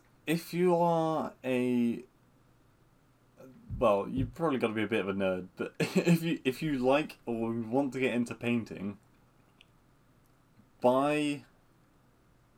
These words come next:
some, like, uh, eBayed Warhammer models,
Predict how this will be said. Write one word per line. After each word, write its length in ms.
some, 460
like, 440
uh, 920
eBayed 520
Warhammer 500
models, 600